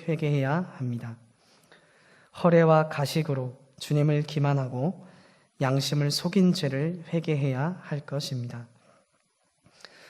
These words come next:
십일조와 각종 봉헌금을 잘 알면서도 사사로이 사용한 부끄러운 허물도 회개해야 할 것입니다.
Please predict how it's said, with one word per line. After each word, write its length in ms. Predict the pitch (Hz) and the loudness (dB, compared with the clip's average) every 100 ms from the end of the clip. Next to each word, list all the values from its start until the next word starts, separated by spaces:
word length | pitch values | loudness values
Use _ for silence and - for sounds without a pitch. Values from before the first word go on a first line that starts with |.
| - | -10
십일조와 1000 | - - 196 202 - 156 147 147 143 - | 0 4 6 4 2 2 4 2 0 -8
각종 500 | - 139 - 147 147 | -8 -8 -2 0 0
봉헌금을 880 | 139 147 160 170 147 135 139 123 127 - _ _ _ - | 0 4 6 6 6 2 0 -2 -8 -18 _ _ _ -6
잘 320 | 135 131 139 | -4 -2 -2
알면서도 960 | 127 135 147 156 156 147 143 156 160 - - _ - _ | -2 0 2 2 0 -2 -2 -2 -4 -12 -20 _ -20 _
사사로이 680 | - 165 160 160 143 143 143 | -6 -2 2 2 2 0 -2
사용한 720 | 151 131 131 131 135 139 - | -2 -2 -2 -2 -4 -6 -12
부끄러운 680 | - - - 156 147 151 170 - - - _ - | -18 -20 -4 0 2 2 0 -4 -16 -20 _ -6
허물도 600 | 165 160 147 139 139 180 - | 0 2 2 -2 -6 -6 -6
회개해야 680 | 165 156 147 139 139 180 - - _ _ _ _ | -6 -2 -2 -2 -2 -4 -10 -20 _ _ _ _
할 160 | 147 147 | -8 -4
것입니다. 600 | 151 - 123 117 117 | -4 -4 -6 -10 -12